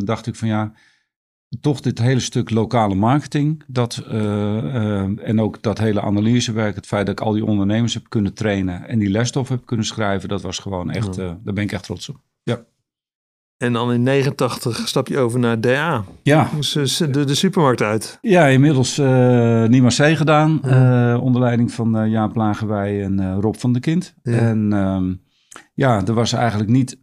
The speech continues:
Speaker 1: op dat moment een echte doorgroeimogelijkheid binnen, binnen het format. Eh, Andries Gies, die zat daar als marketingdirecteur natuurlijk prima. Eh, ik was ook nog heel erg jong en, ehm,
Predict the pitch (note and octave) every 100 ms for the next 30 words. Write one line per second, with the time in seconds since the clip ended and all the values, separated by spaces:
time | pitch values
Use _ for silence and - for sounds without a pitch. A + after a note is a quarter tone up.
0 | - G#2+ G2 B2+ C#3 A#2+ A2 A2 A2+ -
1 | G2+ A2 G2+ - G#2+ G#2 G2+ - G#2+ F#2+
2 | G2 G#2+ G2 F#2+ F#2 G2 B2 A2+ G#2 -
3 | B2+ B2+ B2+ A#2+ A2+ - G#2+ G#2 G2 B2+
4 | A2 - G2+ G#2+ F#2+ F#2+ F#2 - B2 G#2
5 | G#2 - G#2+ G2 G2 - G2 F2 F#2 -
6 | A#2 A2 A2 A2+ _ _ _ _ _ -
7 | A2+ G2+ G2+ G2+ G2 G2 A2 G#2 G2 G2
8 | G#2 G2 G2+ G2 F#2+ F2 B2 C3+ B2+ -
9 | A2 G#2+ G#2 G2+